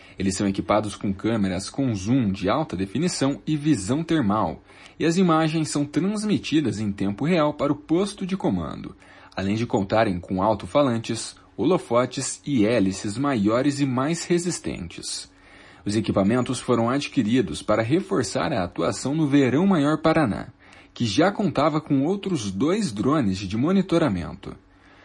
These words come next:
Os novos são do modelo D J I Matrice trezentos e cinquenta R T K e representam uma evolução em relação aos modelos anteriores,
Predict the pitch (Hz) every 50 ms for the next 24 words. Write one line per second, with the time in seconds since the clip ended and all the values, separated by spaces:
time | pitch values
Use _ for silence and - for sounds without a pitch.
0 | - - - - - 98 95 104 117 131 139 135 135 131 120 - - 127 135 139
1 | 135 135 123 101 110 123 127 135 143 139 - - - 98 117 147 165 165 131 101
2 | 104 104 104 104 - - 147 165 151 143 151 147 - - _ _ _ - 107 151
3 | 180 170 - - 143 175 196 190 - 196 185 - - 165 165 156 123 98 117 156
4 | 196 226 220 - 208 190 190 185 - 165 147 - 151 156 160 160 - - - -
5 | - - 160 165 180 175 - 175 165 - - - - - - - - _ - -
6 | - - - - 107 113 107 - - 104 101 98 101 123 131 127 120 107 98 98
7 | 95 95 104 98 113 139 160 160 123 - - - 120 113 92 78 90 107 110 117
8 | 123 120 - - 139 147 147 143 147 147 139 131 139 143 147 131 104 98 131 160
9 | 202 214 202 208 202 170 135 127 139 135 101 98 - - - - -